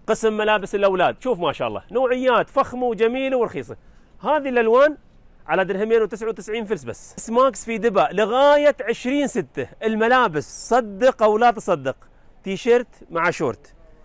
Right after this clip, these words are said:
تيشيرت ومع شورت، قميص ومع شورت، والسعر بلاش. كل هذه الكمية الحب فيهم بدرهمين وتسعة وتسعين فلس بس. التوفير الحقيقي هني،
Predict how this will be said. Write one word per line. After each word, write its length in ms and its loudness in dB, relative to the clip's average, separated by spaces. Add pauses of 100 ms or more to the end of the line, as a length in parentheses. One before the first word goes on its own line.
(140)
تيشيرت 580 -2 (140)
ومع 280 0
شورت، 400 0 (120)
قميص 380 -4
ومع 240 -2
شورت، 280 -10 (460)
والسعر 420 -2
بلاش. 380 -2
كل 260 -6
هذه 200 -2
الكمية 540 -4 (300)
الحب 360 -4
فيهم 320 -8
بدرهمين 520 -2
وتسعة 300 -8
وتسعين 380 -10
فلس 220 -12
بس. 380 -10
التوفير 480 -4
الحقيقي 560 -4
هني، 180 -2